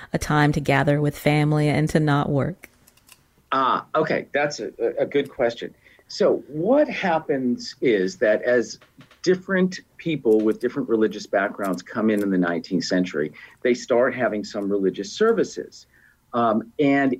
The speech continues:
Speaker 2: it's by reading about some customs and traditions that people first learn about them. Um, our American Christmas today is a compilation of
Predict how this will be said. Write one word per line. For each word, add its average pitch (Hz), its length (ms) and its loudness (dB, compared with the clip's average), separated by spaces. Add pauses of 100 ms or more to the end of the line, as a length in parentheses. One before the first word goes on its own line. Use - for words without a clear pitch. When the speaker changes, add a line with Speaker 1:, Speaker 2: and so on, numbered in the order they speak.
Speaker 2:
it's - 380 -2 (360)
by 127 400 2 (300)
reading 240 400 6
about 110 500 2
some 104 380 -10
customs 139 600 -4
and 107 120 -6
traditions 95 600 -4
that - 120 -6
people 147 320 -6
first - 440 -2
learn 95 340 0
about 156 340 0
them. 190 320 0 (640)
Um, 127 260 0
our 175 160 4
American 170 800 2
Christmas 147 560 -2
today 104 600 0 (480)
is 107 640 4
a - 60 -12
compilation 127 800 2
of 92 260 -6